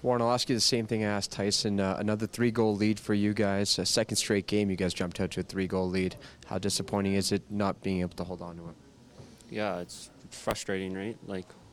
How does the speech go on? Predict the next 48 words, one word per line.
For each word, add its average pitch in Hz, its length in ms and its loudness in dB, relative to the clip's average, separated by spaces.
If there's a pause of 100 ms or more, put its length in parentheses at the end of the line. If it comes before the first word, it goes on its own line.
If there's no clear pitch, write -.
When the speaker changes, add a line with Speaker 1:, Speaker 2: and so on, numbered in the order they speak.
(200)
Speaker 2:
we 104 220 -4
score 110 340 0
enough 104 240 -2
goals 107 380 -2
and, 90 180 -6 (840)
you - 60 -8
know, 95 380 -4
the 98 100 -6
mentality 101 680 0
has 95 320 -4
to 104 100 -4
be 90 360 -4 (580)
to 95 360 -4
defend 101 600 -2
and, 92 260 -6 (100)
you 107 80 -6
know, 95 120 -2
we're 95 180 -4
definitely 110 320 -2
capable 98 400 -2
of 90 80 -6
it. 101 160 -2
It's - 320 -6 (480)
just - 220 -4
having 95 260 0
the 98 80 0
right 98 220 -2
mindset. 98 440 -2
Like, 95 120 -6
we 101 80 0
don't 95 160 0
need 98 160 -2
to 110 60 -4
score 95 260 -2
more 92 180 -2
goals. 90 340 -6
We're 98 140 -6
up 98 100 -6
three, 95 360 -4 (680)
you 95 60 -6
know, 95 200 -4
so 107 200 -6
we 98 80 -4
gotta 98 160 0
take 101 200 -6
shorter 104 280 0
shifts - 460 -2
and 95 180 -6